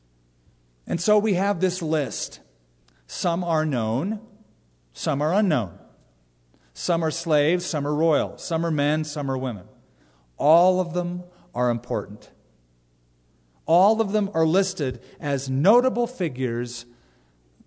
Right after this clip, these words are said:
that receive Paul's affection. I stress this point often, but I don't think it could be stressed often enough that in the body of Christ,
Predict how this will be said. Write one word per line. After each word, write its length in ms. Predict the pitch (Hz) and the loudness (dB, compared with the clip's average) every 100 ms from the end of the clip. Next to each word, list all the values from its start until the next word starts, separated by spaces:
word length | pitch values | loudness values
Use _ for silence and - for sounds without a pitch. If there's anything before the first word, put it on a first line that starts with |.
| _ _ _ _ - | _ _ _ _ -8
that 240 | 131 131 | -4 -2
receive 520 | 131 131 160 143 139 | -2 -6 -4 -4 -4
Paul's 320 | 139 127 120 107 | -6 -6 -4 -8
affection. 480 | - 98 - 135 - _ _ _ _ _ _ _ _ _ _ _ _ _ _ _ _ _ _ _ _ _ _ _ _ _ _ _ _ _ _ - | -12 -12 -14 -20 -20 _ _ _ _ _ _ _ _ _ _ _ _ _ _ _ _ _ _ _ _ _ _ _ _ _ _ _ _ _ _ -4
I 160 | 185 233 | -2 -2
stress 500 | - - 170 165 - | -2 2 2 2 -2
this 200 | 139 - | -4 -6
point 420 | - 139 127 - - | -4 -2 -2 -6 -6
often, 480 | 143 135 - 120 113 | -4 -4 -6 -10 -6
but 140 | 135 | -2
I 80 | 156 | -2
don't 160 | 180 | -2
think 180 | 180 170 | -6 -8
it 100 | 143 | -8
could 140 | 151 127 | -8 -6
be 80 | |
stressed 440 | 127 - 139 131 - | -8 -2 -2 -2 -4
often 420 | 123 123 - 120 | -6 -6 -6 -6
enough 340 | 120 120 113 | -2 -4 -4
that 240 | - 120 - | -8 -8 -8
in 180 | 185 185 | -4 -2
the 100 | 156 | -2
body 420 | 113 139 147 135 | -4 -4 -4 -4
of 100 | 131 | -6
Christ, 560 | - 123 98 98 - | -8 -8 -8 -8 -14